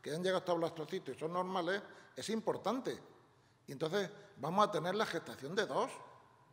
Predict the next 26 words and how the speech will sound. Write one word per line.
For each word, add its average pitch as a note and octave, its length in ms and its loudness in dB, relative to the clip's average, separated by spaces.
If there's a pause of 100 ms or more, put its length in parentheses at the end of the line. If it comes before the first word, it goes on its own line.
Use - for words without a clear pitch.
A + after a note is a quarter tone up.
(480)
Y B2+ 80 -8
luego F#3 180 2
otra G#3 200 2
cosa G3 340 -2
que C#3 100 -8
yo D#3+ 80 -4
siempre F#3+ 280 -4
se E3 80 -8
lo D#3+ 120 0
digo, D3+ 240 -4 (280)
lo B2+ 100 -6
que B2 60 -6
hablamos E3+ 340 -2
de, D3+ 160 0
de B2+ 240 -8 (400)
documentos D#3 580 -2
informativos D#3+ 640 -4
claros, F3 340 -2
consentimientos D3 580 -8
informados D#3 380 -6
claros, F3 300 -2 (480)
claros, F#3 280 0
diáfanos, D#3 480 -4 (440)
es, E3 240 2
es, E3+ 360 -2 (840)
oiga, D#3+ 280 0